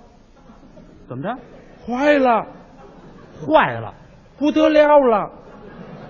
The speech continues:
Speaker 1: 怎么了？
Speaker 2: 哎呀，
Speaker 1: 嗯。
Speaker 2: 我的戒指。
Speaker 1: 哦，戒指。
Speaker 2: 不见了。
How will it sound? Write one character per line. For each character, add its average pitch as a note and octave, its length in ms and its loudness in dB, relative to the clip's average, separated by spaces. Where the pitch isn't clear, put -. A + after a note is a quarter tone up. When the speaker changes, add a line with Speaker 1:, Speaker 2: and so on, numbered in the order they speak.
Speaker 1:
怎 A2+ 100 -12
么 A2+ 80 -12
了？ F#3 300 -2
Speaker 2:
哎 D4+ 360 -2
呀， C4 440 -4
Speaker 1:
嗯。 B3 140 -6
Speaker 2:
我 D4+ 160 0
的 D4+ 180 2
戒 B3 340 0
指。 A#3+ 300 -4
Speaker 1:
哦， E3 100 -6
戒 A#3 260 2
指。 D3 200 -4
Speaker 2:
不 C4 160 0
见 C#4+ 420 2
了。 G3+ 280 0